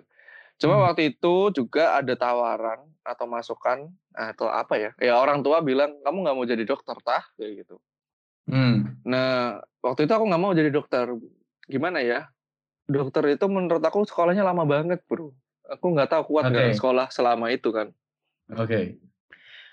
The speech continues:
Speaker 1: Terus, ya itu jalan tengahnya biomedical engineering inilah, karena kayak baru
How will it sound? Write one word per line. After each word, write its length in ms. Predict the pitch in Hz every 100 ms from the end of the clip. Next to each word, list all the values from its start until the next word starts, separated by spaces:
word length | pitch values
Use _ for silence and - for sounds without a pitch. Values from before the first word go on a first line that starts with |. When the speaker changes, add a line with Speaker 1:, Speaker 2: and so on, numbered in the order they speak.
| _ -
Speaker 1:
Terus, 320 | 135 156 170 - - - - -
ya 160 | 127 -
itu 160 | 170
jalan 240 | 202 117 120
tengahnya 400 | 113 113 147 185
biomedical 480 | 139 117 110 110
engineering 480 | 110 107 104 107 104 104
inilah, 320 | 117 135 113
karena 320 | 101 120 127
kayak 240 | 131 120 120
baru 640 | 110 104 98 120 131 165